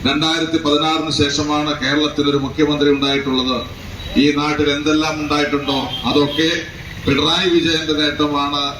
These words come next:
എന്ന് പി ആർ വർക്കിലൂടെ നിരന്തരം പറഞ്ഞുകൊണ്ടിരിക്കുന്നതിന്റെ ഏറ്റവും ഒടുവിലത്തെ ഉദാഹരണമാണ് ഇവിടെ സൂചിപ്പിച്ച വിഴിഞ്ഞം തുറമുഖ പദ്ധതി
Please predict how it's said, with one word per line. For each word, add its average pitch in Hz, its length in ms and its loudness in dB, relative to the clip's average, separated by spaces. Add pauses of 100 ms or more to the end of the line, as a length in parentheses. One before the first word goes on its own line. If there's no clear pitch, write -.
(240)
എന്ന് 151 260 0 (560)
പി 147 100 6 (200)
ആർ 175 100 -2 (100)
വർക്കിലൂടെ 156 480 4 (120)
നിരന്തരം 151 460 2 (100)
പറഞ്ഞുകൊണ്ടിരിക്കുന്നതിന്റെ 143 1160 2 (560)
ഏറ്റവും 151 320 4 (100)
ഒടുവിലത്തെ 156 520 2
ഉദാഹരണമാണ് 135 760 0 (280)
ഇവിടെ 131 240 2
സൂചിപ്പിച്ച 131 440 2 (580)
വിഴിഞ്ഞം 147 440 4 (100)
തുറമുഖ 135 380 2 (160)
പദ്ധതി 135 360 2